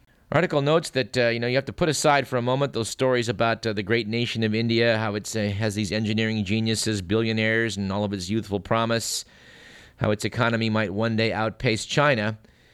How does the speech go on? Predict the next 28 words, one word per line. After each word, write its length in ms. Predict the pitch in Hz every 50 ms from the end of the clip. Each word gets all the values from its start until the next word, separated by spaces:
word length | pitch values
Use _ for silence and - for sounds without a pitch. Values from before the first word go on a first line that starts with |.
| _ _ _ _ _ _ _ _ -
notes 240 | 131 131 135 123 -
that 240 | - 127 117 - -
the, 180 | 123 120 117
uh, 80 | 113 90
the 100 | 101 117
Sheikh 360 | - - - 165 165 - -
family 560 | - 175 170 165 156 156 156 156 156 - - -
does 180 | 131 151 151
not 260 | 180 185 175 165 143
live 460 | 175 180 175 127 107 98 95 87 - - -
in 180 | - 104 104 95
that 300 | 107 135 123 95 - - _ _ _ _ _ _ _
India. 420 | 185 175 165 80 73 58 - - - - _ _ _ _ _ _ - - _
Goes 160 | - 104 98
on 100 | 117 120
to 60 | 117 113
note 160 | 123 131 -
that 80 | - -
the 80 | -
competition 600 | - - 151 143 - - - - 165 156 - 135 131
for 160 | - 123 117
rat 260 | 113 123 143 147 - -
catcher 360 | - 139 127 123 - 127 107
jobs 340 | 101 120 123 123 117 113 123
in 100 | 113 113
Mumbai 440 | 117 117 113 113 113 117 120 - -
is 220 | 123 120 104 113
intense. 720 | 123 120 - - 170 180 147 117 - - - - - -